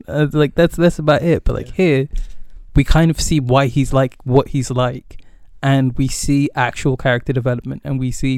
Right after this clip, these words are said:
Speaker 1: meaningful character development, and the interplay with him against other characters and their growth and their change.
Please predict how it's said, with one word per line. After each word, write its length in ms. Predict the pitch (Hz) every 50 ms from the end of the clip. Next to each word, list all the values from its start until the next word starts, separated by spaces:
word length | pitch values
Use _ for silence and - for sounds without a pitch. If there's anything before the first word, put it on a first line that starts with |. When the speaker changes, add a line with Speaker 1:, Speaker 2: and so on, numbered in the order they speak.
| 127 143
Speaker 1:
meaningful 540 | 143 147 151 156 156 147 131 - - 131
character 340 | - - 131 131 123 - -
development, 560 | 123 120 127 123 139 - - - - - - - _ _ _ _ - - -
and 440 | 131 131 127 123 123 123 127 123 120 - _ _ _ _ _ _ _ - _ -
the 300 | - 147 143 139 143 - -
interplay 640 | 156 151 156 - - 156 - - 139 143 147 143
with 220 | 131 123 123 - -
him 460 | - - 131 127 127 127 127 127 -
against 340 | 131 135 - 131 120 120 -
other 200 | 131 131 117 120
characters 640 | - - - 123 120 120 117 - - 127 117 - - -
and 200 | 127 123 120 113
their 200 | 127 127 131 131
growth 420 | 127 - 131 127 127 123 123 -
and 120 | 131 123 120
their 160 | 120 120 117
change. 600 | - - - 127 123 127 135 151 165 170 -